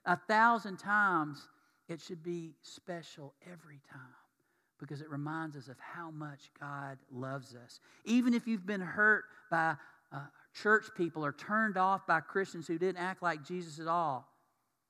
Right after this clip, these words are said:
even if you've got a lot going on in your life,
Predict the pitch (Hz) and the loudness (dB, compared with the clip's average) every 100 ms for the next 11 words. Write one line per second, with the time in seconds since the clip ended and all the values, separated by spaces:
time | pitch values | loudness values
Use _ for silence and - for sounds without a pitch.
0 | _ _ _ _ _ _ _ _ _ - | _ _ _ _ _ _ _ _ _ -8
1 | 185 226 233 220 185 175 196 175 160 170 | -2 0 0 0 -4 -6 0 2 2 2
2 | 185 175 170 175 170 160 165 175 165 156 | 0 -2 -4 -2 -2 0 0 0 -4 -4
3 | 143 127 139 151 135 | -6 -8 -10 -10 -12